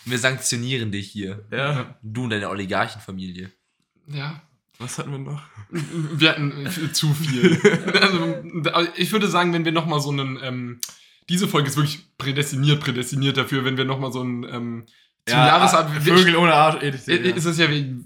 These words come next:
Speaker 3: eigentlich jetzt wieder dran, wenn wir, wir haben das, glaub ich, in meiner letzten Folge der Staffel oder vorletzten Folge gemacht.
Speaker 2: Zitate?
Speaker 3: Die Zitate raussuchen. Also hier,
Speaker 2: Uh.
Speaker 3: diese Folge ist sowas von prä-, prädestiniert für Bullshit-Zitate.
Speaker 2: Ich, hatten wir das,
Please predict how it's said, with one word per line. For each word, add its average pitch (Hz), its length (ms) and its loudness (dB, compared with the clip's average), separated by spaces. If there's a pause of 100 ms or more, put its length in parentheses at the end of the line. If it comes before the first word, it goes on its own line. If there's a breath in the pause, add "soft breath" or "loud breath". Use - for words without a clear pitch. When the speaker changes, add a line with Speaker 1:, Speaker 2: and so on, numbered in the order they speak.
(140)
Speaker 3:
eigentlich 151 280 -2
jetzt 147 160 -2
wieder 127 200 -4
dran, 151 580 -2
wenn 123 540 -6
wir, 120 240 -6
wir 127 80 -2
haben 139 80 -4
das, 135 140 -10
glaub 135 120 -8
ich, 127 80 -8
in 143 60 -10
meiner 120 160 -6
letzten 127 340 -8
Folge 127 240 -10
der 117 100 -12
Staffel 135 320 -12
oder 117 160 -10
vorletzten 123 440 -12
Folge 117 360 -10
gemacht. 113 440 -12 (180 soft breath)
Speaker 2:
Zitate? 151 500 -6
Speaker 3:
Die - 40 -12 (100)
Zitate 143 380 4
raussuchen. 131 480 -2
Also 131 160 0
hier, 143 220 0
Speaker 2:
Uh. - 20 2
Speaker 3:
diese 143 220 0
Folge 143 300 0
ist 117 200 -8
sowas 135 320 0
von 127 100 -2
prä-, 139 200 -4
prädestiniert 135 640 -4
für 127 100 -10
Bullshit-Zitate. 123 1300 -4 (540 soft breath)
Speaker 2:
Ich, - 240 -10
hatten 123 200 -8
wir 139 60 -6
das, 131 160 -8